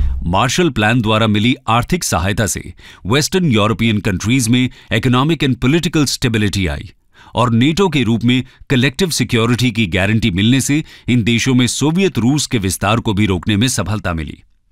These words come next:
इस प्रोग्राम के सफलतापूर्वक संचालन के बाद ग्लोबल इंस्टीट्यूशंस और ग्लोबल इकोनॉमिक स्ट्रक्चर में अमेरिकन इन्फ्लुएंस में वृद्धि हुई।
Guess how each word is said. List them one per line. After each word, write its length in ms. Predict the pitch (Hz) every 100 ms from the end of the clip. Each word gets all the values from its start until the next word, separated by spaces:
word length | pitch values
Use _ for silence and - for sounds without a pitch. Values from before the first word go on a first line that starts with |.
| _ _ _ - - -
इस 120 | 165
प्रोग्राम 500 | - 165 135 170 240
के 140 | 226 233
सफलतापूर्वक 840 | 127 98 120 143 120 127 110 110
संचालन 540 | - 95 98 85 110
के 100 | 131
बाद 280 | 110 95 120 - - -
ग्लोबल 480 | 98 143 202 214 196
इंस्टीट्यूशंस 800 | 139 - 131 - 143 - 170 143
और 220 | - 120
ग्लोबल 440 | 90 120 165 165
इकोनॉमिक 460 | 120 113 110 101 120
स्ट्रक्चर 460 | - 110 104 170 131
में 220 | 76 71 - - -
अमेरिकन 540 | - 117 156 180 190 185 139
इन्फ्लुएंस 580 | 131 - 127 127 113
में 100 | 120
वृद्धि 400 | 117 85 120 98
हुई। 260 | 85 69 -